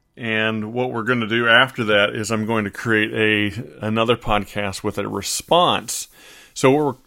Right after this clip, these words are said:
trying to do is have a conversation with the author, Mark Moore.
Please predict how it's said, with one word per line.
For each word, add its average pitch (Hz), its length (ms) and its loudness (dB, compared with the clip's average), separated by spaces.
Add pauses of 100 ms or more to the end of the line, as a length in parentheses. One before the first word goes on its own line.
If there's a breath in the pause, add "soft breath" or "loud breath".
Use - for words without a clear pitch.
trying 196 400 0
to 131 80 -4
do 113 180 4
is 139 140 -2
have 123 180 -2
a 107 60 0
conversation 120 1040 -6
with 120 480 -4 (880 soft breath)
the 107 140 0
author, 107 340 0
Mark 101 340 -4
Moore. 101 440 -6